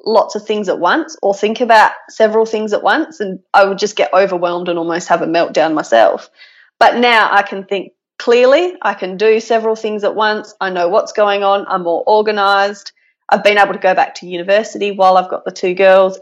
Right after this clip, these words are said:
and help <laughs> the husband on the farm, that sort of thing. It's all just been able to, um, get, it's all just clicked into place. So then I suppose while all that was happening,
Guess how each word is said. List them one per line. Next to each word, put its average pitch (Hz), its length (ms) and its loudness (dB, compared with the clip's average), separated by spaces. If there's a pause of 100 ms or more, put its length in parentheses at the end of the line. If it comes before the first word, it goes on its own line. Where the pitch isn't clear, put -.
and 190 440 -4 (260)
help - 240 0
<laughs> - 0 -
the - 60 -4
husband 262 500 0
on 202 160 4
the 190 80 -4
farm, 233 460 2 (320)
that - 160 2
sort 233 140 -2
of 240 60 -2
thing. 208 120 -4
It's - 140 -12
all 226 240 2
just 220 220 -4
been 208 200 0
able 196 260 -2
to, 196 280 -2
um, 196 480 -8 (880)
get, 277 220 2
it's 262 120 -2
all 269 160 4
just 254 220 -6
clicked 220 260 -2
into 202 220 -4
place. 196 420 2
So 226 160 0
then 233 520 -2 (1160)
I - 80 -4
suppose 269 400 4
while 220 380 4
all 226 200 -2
that 208 200 2
was 190 100 -14
happening, 196 640 -8